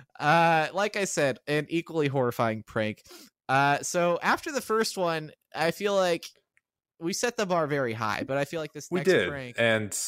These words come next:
Speaker 2: I, I don't know if anything could be equally as horrifying as being driven out to the desert with two mob goons saying they're going to kill you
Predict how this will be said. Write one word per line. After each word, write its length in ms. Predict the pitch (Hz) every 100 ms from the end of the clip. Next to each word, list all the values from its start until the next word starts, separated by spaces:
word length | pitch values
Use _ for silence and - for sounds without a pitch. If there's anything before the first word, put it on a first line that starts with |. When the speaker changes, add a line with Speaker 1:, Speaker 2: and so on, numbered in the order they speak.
| -
Speaker 2:
I, 260 | 120 127 139
I 40 |
don't 140 | 156 151
know 180 | 147 139
if 60 |
anything 300 | 127 123 127
could 100 | 127
be 180 | 113 110 -
equally 300 | 117 123 107
as 100 | 95
horrifying 580 | 110 104 - 95 90 90
as 280 | 87 87 - -
being 280 | 110 104 90
driven 220 | - 104
out 160 | 101 95
to 80 | -
the 80 | 90
desert 380 | 101 90 90
with 160 | 92 87
two 160 | - 101
mob 340 | 95 98 -
goons 240 | 87 82
saying 200 | - 92
they're 80 | 90
going 160 | 90 85
to 80 | -
kill 240 | 110 98
you 180 | 78